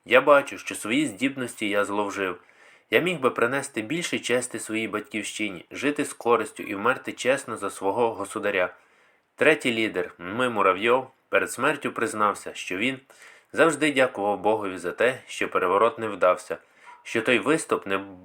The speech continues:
не був руським явленням, бо Конституція взагалі не є щастям для народів, а для Московщини цілком не надається. Він додав, що день чотирнадцятого грудня не шанувати, але соромитись його треба.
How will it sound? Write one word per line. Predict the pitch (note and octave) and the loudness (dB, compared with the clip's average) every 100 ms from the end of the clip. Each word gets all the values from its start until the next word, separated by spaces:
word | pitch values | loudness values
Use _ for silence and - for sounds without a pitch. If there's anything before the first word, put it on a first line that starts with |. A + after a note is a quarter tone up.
| F#2 _ _ | -20 _ _
не | G#2+ A#2+ D3 | -8 -4 0
був | C#3 A2+ | 2 2
руським | A#2 A2+ - G#2 | 0 -2 -6 -4
явленням, | G#2 G2+ F#2+ G2 F2+ E2 - _ F2 | -2 0 -2 -2 -4 -10 -14 _ -8
бо | F#2+ | -6
Конституція | - G2+ - F#2+ - D3 D#3 A2 G2+ | -4 -6 -6 -10 -2 -2 -2 -2 -2
взагалі | E2 F#2 F2+ G2 C3+ | 0 0 0 -2 -4
не | A#2+ G2 | -4 -4
є | G2+ | -4
щастям | - - G#2 - - F2+ | -4 2 2 2 -6 -6
для | F2+ F#2+ | -4 -2
народів, | G2 G2 F2+ E2+ - - - - | 2 2 0 -6 -12 -20 -20 -4
а | G2 | -2
для | F#2 F2+ | 2 2
Московщини | F2 - - D#3+ D3 A#2 A2+ | 0 -2 2 2 0 -6 -6
цілком | - C#3+ D3 - G#2+ | -4 -2 0 0 0
не | G#2 | -2
надається. | G2 F2+ F2+ F2+ - - - _ _ _ | -2 -4 -4 -4 -6 -10 -12 _ _ _
Він | B2 D3 | -2 2
додав, | C#3+ G#2+ F2+ - - - _ | 4 6 6 2 -16 -20 _
що | - A2 | -2 2
день | G#2+ - | 4 2
чотирнадцятого | - - G#2+ C3+ C#3 - F#2+ F2+ | 0 -2 0 -2 -2 0 0 2
грудня | C3 D#3+ A2+ E2+ - | 0 0 -2 -8 -8
не | F2 G#2+ | -6 -4
шанувати, | A2 B2+ A#2 A#2+ A#2 D3 F#2+ E2 - | 0 0 0 4 4 4 0 -8 -4
але | G#2 A#2 | -2 0
соромитись | - C#3+ C#3+ A#2 G2 G2 | 2 4 4 0 -8 -8
його | G2 | -6
треба. | G2 F#2+ F2 | 2 2 2